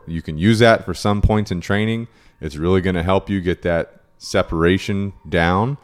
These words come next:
and it's gonna help you get that guidance, that remote guidance to them.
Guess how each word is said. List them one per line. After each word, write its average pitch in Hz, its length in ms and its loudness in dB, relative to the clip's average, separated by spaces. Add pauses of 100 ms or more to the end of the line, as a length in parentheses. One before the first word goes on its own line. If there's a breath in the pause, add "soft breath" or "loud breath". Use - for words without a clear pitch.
(320 soft breath)
and 85 160 -2
it's 85 160 -4
gonna 80 400 -2
help 85 260 0
you 82 140 -4
get 78 200 -4
that 73 220 -4
guidance, 78 520 -4
that 76 220 -4
remote 76 380 -6
guidance 78 420 -4
to 101 200 -2
them. 71 220 -6